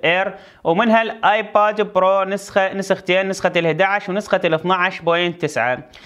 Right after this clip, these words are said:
إحنا اللي يهمنا أكثر شيء هو الآيباد، مع ما أنه الماك، أجهزة الماك أنا أشوفها ممتازة للمونتاج، لكن راح نتحدث عن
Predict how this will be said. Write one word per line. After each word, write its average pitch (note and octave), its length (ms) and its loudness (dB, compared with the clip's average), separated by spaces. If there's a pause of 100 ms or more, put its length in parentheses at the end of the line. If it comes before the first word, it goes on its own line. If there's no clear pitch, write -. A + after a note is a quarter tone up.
(280)
إحنا A3+ 300 4
اللي A3 140 2
يهمنا G#3 480 2
أكثر G#3 260 0
شيء G3 240 2
هو G3+ 120 4
الآيباد، C#3+ 600 0
مع F#3+ 200 0
ما F#3 240 0
أنه F3+ 220 0
الماك، F#3 380 0 (240)
أجهزة E3+ 360 0
الماك F3 380 2 (440)
أنا F#3+ 160 2
أشوفها F#3+ 440 2
ممتازة F3 500 0
للمونتاج، D3 580 0 (120)
لكن G#3 420 0 (320)
راح F3 200 2
نتحدث F#3+ 540 0
عن F3+ 360 -2